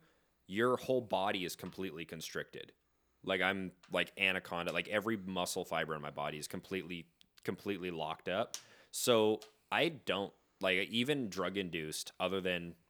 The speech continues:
two days ago, I don't sleep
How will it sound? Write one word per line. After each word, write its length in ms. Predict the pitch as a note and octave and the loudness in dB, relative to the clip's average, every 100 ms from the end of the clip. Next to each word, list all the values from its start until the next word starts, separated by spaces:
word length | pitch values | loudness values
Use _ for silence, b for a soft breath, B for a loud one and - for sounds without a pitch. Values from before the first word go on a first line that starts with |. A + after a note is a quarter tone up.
| _ _ _ _ _ _ - | _ _ _ _ _ _ -8
two 160 | G#2+ | -2
days 260 | F2 G#2+ F#2+ | 0 0 -2
ago, 360 | D#2 D2+ D2+ - b b b b _ _ | -4 -4 -4 -8 b b b b _ _
I 100 | G#2+ | 4
don't 300 | G2+ G2 F2+ _ | 4 2 0 _
sleep 380 | - D#2 D2 | -8 -6 -6